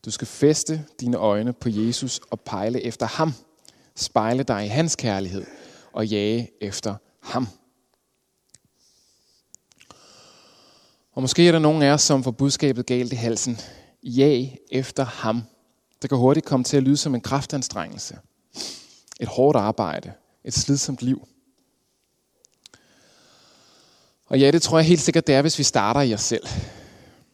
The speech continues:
Hvis du forsøger at leve op til Bibelens store krav, så får du dem galt i halsen. Det ender kun i, at du bliver udmattet, at du bliver anfægtet. For du kan ikke jage efter Jesus,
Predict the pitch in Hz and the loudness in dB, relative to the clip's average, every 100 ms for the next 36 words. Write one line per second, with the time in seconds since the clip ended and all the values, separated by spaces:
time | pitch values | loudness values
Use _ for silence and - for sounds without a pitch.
0 | _ _ _ _ _ _ _ - - - | _ _ _ _ _ _ _ -20 -20 -10
1 | 113 120 - 110 151 156 143 127 127 - | -6 -6 -4 4 6 8 8 6 6 2
2 | 127 139 131 139 135 - - _ _ - | -2 -4 0 0 0 -2 -4 _ _ -20
3 | - - 127 131 127 - 151 127 135 - | -10 0 2 4 2 2 2 0 -6 -12
4 | 127 131 117 113 104 - 98 - - 87 | -6 -6 -4 -4 -4 -6 -10 -8 -10 -14
5 | _ _ _ _ _ _ _ _ _ _ | _ _ _ _ _ _ _ _ _ _
6 | _ _ - 120 123 131 - 135 127 120 | _ _ -2 0 0 -2 0 2 2 0
7 | - - - 104 107 - 147 165 147 139 | -10 -14 -10 -4 -4 0 0 2 2 0
8 | 143 - _ _ _ _ - - 98 - | -2 -8 _ _ _ _ -14 -10 -8 -6
9 | 123 131 117 104 - 73 _ _ _ _ | -6 -4 -6 -8 -12 -20 _ _ _ _
10 | _ _ _ _ _ _ _ _ _ - | _ _ _ _ _ _ _ _ _ -4
11 | 131 - 127 143 156 123 113 127 143 117 | -2 4 6 6 4 4 4 4 0 -4
12 | - 127 127 143 131 110 117 - 120 - | -2 0 0 -4 -2 0 0 -4 -6 -8
13 | - | -12